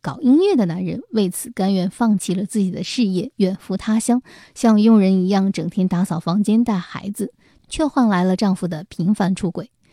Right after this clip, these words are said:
一九八七年，三十七岁的李汝珍离婚，带着两个孩子回到韩国，重启演员事业。然而这时候等待她的已经不是当年的锦绣前程了，而是从头再来。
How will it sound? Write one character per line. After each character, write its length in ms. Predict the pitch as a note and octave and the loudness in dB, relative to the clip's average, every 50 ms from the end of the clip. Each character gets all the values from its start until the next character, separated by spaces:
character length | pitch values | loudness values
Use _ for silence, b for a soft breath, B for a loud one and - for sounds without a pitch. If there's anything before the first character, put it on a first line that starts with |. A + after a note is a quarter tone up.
| b b b b b b b b b | b b b b b b b b b
一 60 | G#3 | -2
九 140 | E3+ G3+ G3 | 0 2 4
八 160 | F#3+ F#3+ G3 | 4 4 4
七 140 | - - A3 | 6 6 6
年， 240 | G#3 F3+ F3 F#3+ - _ _ | 6 6 4 0 -4 _ _
三 180 | - - C4 | -2 0 0
十 140 | C4 - C4+ | 0 0 -2
七 220 | B3 - - D4 C#4+ | -6 -4 -4 -2 -2
岁 120 | - C4+ | 0 0
的 120 | G3+ F#3 | 0 0
李 120 | E3 D#3+ E3+ | 0 0 0
汝 120 | F3+ E3+ D#3+ | 0 -2 -2
珍 220 | - F3+ F#3 F#3+ | -2 -2 -2 0
离 120 | E3+ D#3+ | -2 -2
婚， 280 | F3 - - G#3 A3+ C4 - _ _ | -2 0 2 2 2 0 -2 _ _
带 160 | - G#3 F#3+ | -4 -2 -2
着 100 | E3+ E3+ | -2 -2
两 160 | E3+ F3+ D3 E3+ | -6 -6 -6 -8
个 100 | F#3 F3 | -10 -10
孩 240 | - - D#3+ F#3+ | -10 -8 -8 -8
子 200 | G3 - G3+ F#3 | -6 -6 -6 -6
回 180 | F#3+ - E3+ F3 | -4 -6 -6 -4
到 140 | F#3+ F3+ D#3+ | -4 -4 -6
韩 320 | - - D#3+ E3+ G3 A3 | -6 -6 -8 -8 -8 -8
国， 240 | - A#3 A3+ B3 - _ _ | -8 -8 -10 -10 -12 _ _
重 320 | - - - E3 G3+ A3 | -12 -6 -2 2 4 4
启 220 | A3+ - - F3 F#3+ | 4 2 -2 -6 -6
演 340 | - - - F#3 E3 F#3+ G3+ | -6 -6 -6 -6 -6 -6 -8
员 180 | E3+ G#3 G3+ | -8 -8 -8
事 200 | - - - F3 | -8 -6 -6 -6
业。 200 | - - - - _ _ _ _ _ _ _ _ _ _ _ _ _ _ _ _ _ _ | -8 -10 -12 -16 _ _ _ _ _ _ _ _ _ _ _ _ _ _ _ _ _ _
然 160 | A#3+ B3 C#4 | 2 4 4
而 80 | D#4+ E4+ | 4 4
这 140 | - F4+ | 4 2
时 140 | E4 - D4+ | 2 2 0
候 180 | - D4 C#4+ C4 | 2 2 2 2
等 180 | - E3 D#3 | 2 -2 -2
待 200 | F3+ A3+ A#3+ A3 | 0 2 2 2
她 200 | G3 - G3 F3+ | 0 0 -2 -2
的 160 | F3+ F3+ F3 E3 | -2 -2 -2 -4
已 80 | D3+ E3+ | -4 -6
经 200 | - E3+ F#3 F#3 | -6 -6 -6 -4
不 80 | G#3+ | -4
是 140 | G#3 - F#3+ | -4 -4 -2
当 240 | - G3+ G3+ A3 A#3 | 0 2 4 4 4
年 180 | G#3 F3 F3 | 4 2 2
的 100 | F3 F3+ | 0 -2
锦 240 | F3 - F3+ E3+ E3+ | -4 -4 -6 -6 -6
绣 140 | - E3+ E3 | -4 -4 -6
前 240 | - - F#3+ F3+ G3+ | -6 -4 -4 -4 -2
程 160 | - - - | -4 -4 -6
了， 140 | E3+ G3 C4+ - _ _ _ _ | -8 -10 -10 -12 _ _ _ _
而 140 | - F#3+ G3 | -4 -4 -2
是 120 | - G3+ | -2 -2
从 220 | F#3+ - G3+ F3+ G3+ | -4 -2 -2 0 0
头 160 | - F#3+ G#3 | 0 0 0
再 220 | G#3 B3 B3 G#3+ | 0 -2 -2 -2
来。 140 | E3 - | -4 -8